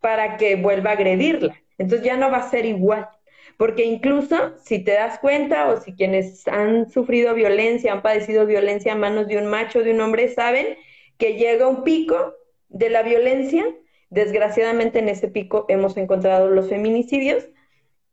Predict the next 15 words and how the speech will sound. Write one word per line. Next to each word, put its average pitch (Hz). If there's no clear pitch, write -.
y 220
que 196
luego 202
viene 220
una 208
relajación 202
de 208
la 190
tensión. 208
Estamos 214
hablando 196
de 196
un 214
ciclo, 294
¿sí? -